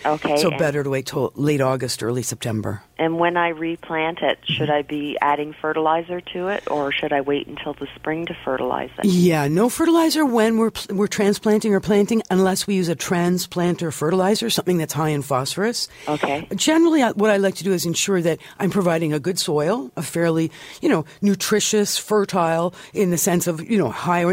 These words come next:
Speaker 2: in organic matter, good quality, well-drained soil. That's what you need more than anything.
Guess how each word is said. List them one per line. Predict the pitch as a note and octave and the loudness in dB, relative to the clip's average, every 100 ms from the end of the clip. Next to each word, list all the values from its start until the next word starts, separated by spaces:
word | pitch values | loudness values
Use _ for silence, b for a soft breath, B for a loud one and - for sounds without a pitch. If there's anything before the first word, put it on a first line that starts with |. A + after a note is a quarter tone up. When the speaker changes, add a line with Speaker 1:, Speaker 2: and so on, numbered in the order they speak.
| F3+ | 0
Speaker 2:
in | F#3 F3 | 0 2
organic | D#3 E3+ D#3 D3 | 2 2 2 2
matter, | D#3+ C#3+ C#3 C#3+ C#3 B B - C#3+ C3 | 0 2 2 0 -4 B B -20 -18 -8
good | - F3 D3+ | 0 0 0
quality, | - E3 D#3 D#3 D#3+ | 0 2 2 2 0
well-drained | C3+ D3+ C#3 C3 C3 B2+ | 0 0 0 0 -2 -2
soil. | - C#3+ A#2+ G#2 | -2 0 0 0
That's | C3+ C#3 | -2 -2
what | - | -6
you | E3 C#3 | -4 -2
need | C#3 B2+ | 0 0
more | C3 B2+ | 0 0
than | B2 B2+ | -2 -2
anything. | C#3 C3+ B2+ A2+ A#2 | 0 0 -2 -2 -2